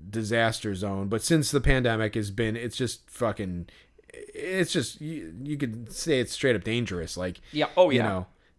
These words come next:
Speaker 1: like, people are getting, <laughs> getting shot and stabbed and all kinds of shit. And it's, it's, it ain't pretty. And, like, it's, it's sad to say, but, like, um, you know, so I, I was, I was already on the red line. I took the red line, red line down there. I had to take the red line, um,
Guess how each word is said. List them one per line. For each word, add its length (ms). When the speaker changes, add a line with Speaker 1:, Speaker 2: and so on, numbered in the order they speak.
Speaker 1:
like, 160
people 220
are 100
getting, 280
<laughs> 80
getting 220
shot 400
and 220
stabbed 580
and 80
all 140
kinds 260
of 80
shit. 320
And 180
it's, 300
it's, 200
it 200
ain't 160
pretty. 560
And, 220
like, 200
it's, 200
it's 160
sad 240
to 80
say, 420
but, 200
like, 380
um, 460
you 140
know, 200
so 200
I, 200
I 80
was, 140
I 240
was 100
already 240
on 160
the 80
red 160
line. 140
I 20
took 160
the 80
red 160
line, 220
red 180
line 160
down 280
there. 240
I 80
had 100
to 100
take 180
the 100
red 180
line, 340
um, 460